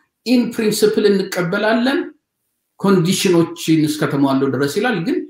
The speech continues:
ኮንዲሽኖቹ ምን እንደሆነ ያቀረበ ኃይል የለም። አማራ የሚያስፈልገው በአሁኑ ጊዜ በመጀመሪያ እንዴት አድርጎ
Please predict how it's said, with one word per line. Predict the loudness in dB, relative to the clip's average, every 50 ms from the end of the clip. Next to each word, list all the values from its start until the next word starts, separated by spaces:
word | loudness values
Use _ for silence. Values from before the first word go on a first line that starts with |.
| _ _ _ -4
ኮንዲሽኖቹ | 0 0 2 2 0 0 2 4 4 4 4 2 4
ምን | 4 6 6
እንደሆነ | 4 4 2 2 0 0 0 -2 -2 -4 -8 -14 _ -8
ያቀረበ | -4 -4 -4 -2 -2 -4 -2 0 0 -2 -2 -2
ኃይል | -2 -2 -2 0
የለም። | 0 -2 -2 -4 -8 -12 -16 _ _ _ _ _ _ _ _ _ _ _ _ _ -10
አማራ | -6 -4 -2 0 0 2 2
የሚያስፈልገው | 0 0 0 -2 -4 -6 -4 -4 -4 -4 -4 -4 -2 -2 -2
በአሁኑ | -2 -2 -4 -4 -4 -4 -6
ጊዜ | -6 -6 -6 -8 -8 -8 -10 -14 _ _ _ _ _ _ -4
በመጀመሪያ | -2 0 0 0 0 2 0 0 0 0 -2 0 0 0 -2 -2 -6 -10 -16 _ _ _ _ _ _ _ _ _ _ _ -2 -2
እንዴት | 0 0 0 0 0
አድርጎ | 0 0 0 0 0